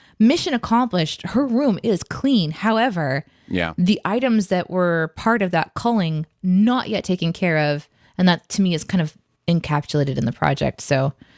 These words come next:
Speaker 2: Right.
Speaker 1: yeah, I think we have to give ourselves some creative freedom, though, for those of us who, like, pick up a song and put it down. One thing for me is a mood. I have to be in the mood to learn a song. It ha-, it takes dedication and time and, and everything. That's not always something that you can have.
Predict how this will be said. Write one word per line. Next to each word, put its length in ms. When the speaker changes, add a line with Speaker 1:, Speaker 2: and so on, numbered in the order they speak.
Speaker 2:
Right. 260
Speaker 1:
yeah, 380
I 80
think 160
we 60
have 80
to 100
give 140
ourselves 520
some 460
creative 360
freedom, 560
though, 500
for 140
those 180
of 80
us 160
who, 140
like, 200
pick 140
up 80
a 40
song 200
and 80
put 80
it 80
down. 180
One 280
thing 200
for 80
me 180
is 100
a 60
mood. 340
I 60
have 240
to 80
be 160
in 160
the 60
mood 420
to 100
learn 220
a 60
song. 500
It 120
ha-, 180
it 180
takes 480
dedication 600
and 140
time 360
and, 320
and 140
everything. 340
That's 220
not 140
always 180
something 240
that 80
you 80
can 140
have. 240